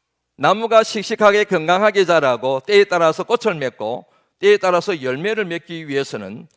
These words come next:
반드시 땅이 좋아야 돼요. 땅이 기름집니다. 땅이 비옥합니다.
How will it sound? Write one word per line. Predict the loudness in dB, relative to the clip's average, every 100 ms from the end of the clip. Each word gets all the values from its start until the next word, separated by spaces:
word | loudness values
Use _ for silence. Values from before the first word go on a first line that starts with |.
| _ -16
반드시 | -12 -8 -8 -10
땅이 | -6 -6 -6
좋아야 | -8 -6 -6
돼요. | -6 -12 -20 _ _ _ _ _ _ -2
땅이 | 0 2 -2
기름집니다. | -2 -2 -2 -6 -4 0 0
땅이 | 0 0 0 0 -6 -10 _ _ _ _ _ _ _ _ _ _ _ _ _ _ _ _ _ _ _ _ _ _ _ _ _ _ _
비옥합니다. | -6 -2 0 0 -4 -6 -8 -10